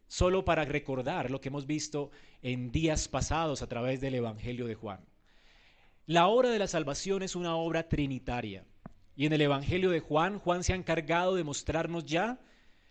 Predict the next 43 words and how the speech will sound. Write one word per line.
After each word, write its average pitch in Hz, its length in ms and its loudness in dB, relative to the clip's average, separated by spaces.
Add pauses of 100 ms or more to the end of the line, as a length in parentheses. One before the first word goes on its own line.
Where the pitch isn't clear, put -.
(120)
la 175 220 4
obra 220 320 6
del 165 220 2
Padre 269 640 2 (100)
y 143 100 -4
la 143 140 2
obra 160 280 2
del 135 180 -2
Hijo. 120 340 -4
Y 165 140 0
hoy 202 340 8
nos 165 140 -2
va 185 40 0
a 185 40 -4
mostrar 196 360 -2
la 196 140 2
obra 202 240 4
del 135 120 -2
Espíritu 139 380 -8
Santo. 107 340 -8 (720)
Las 180 300 -2
tres 277 320 2
personas 233 560 2
de 147 80 -2
la 143 100 -2
Trinidad. 147 320 -4
Dios 247 220 -2
es 254 160 -4
un 269 260 2
solo 202 320 2
Dios 180 220 2
verdadero, 165 480 0
pero 185 200 2 (360)
es 233 240 2
un 240 120 0
solo 214 280 4
Dios 220 220 4
en 208 100 0
esencia 180 640 0
y 180 100 -2
tres 226 460 0
en 185 160 0
persona. 214 560 -4